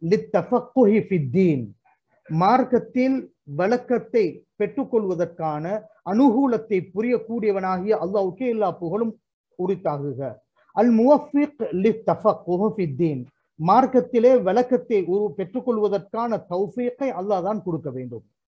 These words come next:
அல்லாஹ் தான் கொடுக்க வேண்டும். அல்லாஹ்வை தவிர வேற யாருக்கும்,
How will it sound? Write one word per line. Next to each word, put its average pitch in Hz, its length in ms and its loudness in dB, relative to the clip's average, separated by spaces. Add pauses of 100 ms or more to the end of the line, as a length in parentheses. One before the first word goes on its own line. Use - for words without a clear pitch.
(340)
அல்லாஹ் 247 260 6
தான் 254 200 4
கொடுக்க 190 260 2
வேண்டும். 156 240 2
அல்லாஹ்வை 190 380 2
தவிர 196 360 2
வேற 180 300 0
யாருக்கும், 214 540 0